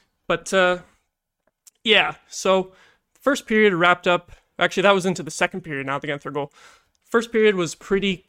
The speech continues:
pretty calm. Into the second period, Brady had that beautiful power play goal. I think it was, uh, Batherson who made the final pass to him.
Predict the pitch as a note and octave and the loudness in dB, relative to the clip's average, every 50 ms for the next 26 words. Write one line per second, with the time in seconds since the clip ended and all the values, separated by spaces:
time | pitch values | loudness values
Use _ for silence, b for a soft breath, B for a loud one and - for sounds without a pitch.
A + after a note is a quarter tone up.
0 | - - _ - G#3 G3+ G#3 F#3 - - - D#3 D#3 D#3+ E3 E3+ F3 _ _ _ | -20 -20 _ -6 -4 -4 -4 -6 -6 -6 -4 -2 -2 -2 -2 -4 -8 _ _ _
1 | _ _ _ _ _ _ _ _ _ _ _ _ _ _ - _ _ - G3 G3 | _ _ _ _ _ _ _ _ _ _ _ _ _ _ -20 _ _ -4 -4 -4
2 | G3 - - G#3+ G#3+ - F#3+ F3 - G3 F#3 - F#3+ F#3+ F#3+ F#3 F#3 E3+ F#3 - | -4 -4 -6 -6 -2 0 -2 -2 -2 -6 -6 -2 0 2 2 2 2 0 -4 -12
3 | _ _ _ _ _ - D#3+ F3+ F3+ F3+ F#3 G3+ G#3 G#3 G3+ _ _ _ _ - | _ _ _ _ _ -8 -2 0 0 2 2 0 -4 -4 -6 _ _ _ _ -6
4 | F#3+ E3+ E3+ E3+ - - - E3 F3 E3 - F3+ - - - C#3 D3 D3 - D#3 | -4 0 0 -2 -2 -2 -8 -8 -8 -6 -8 -10 -10 -4 -2 -2 -2 -2 -2 -4
5 | D#3+ D3+ D#3+ E3+ F3 E3 b b b b b b b b b - - E3+ - G3+ | -4 -2 -2 -4 -4 -6 b b b b b b b b b -12 -12 -4 -4 -4
6 | G3 - F#3+ F3 E3+ E3 - - D#3+ D#3 D#3 D#3 C#3 - _ D#3 D#3+ D#3 - E3+ | -2 0 0 0 0 -2 -2 0 0 2 2 0 -2 0 _ 0 0 0 -2 -8
7 | D#3+ - F#3 F3 F3+ F#3 E3+ F3 E3 D#3 E3 - - E3 E3 E3 - D3 D#3 E3 | -8 -6 -6 -6 -6 -6 -4 -4 -4 -6 -6 -4 -4 -4 -4 -4 -4 -4 -4 -4
8 | - - G3 F#3 F#3+ F#3+ | -4 -6 -6 -6 -6 -8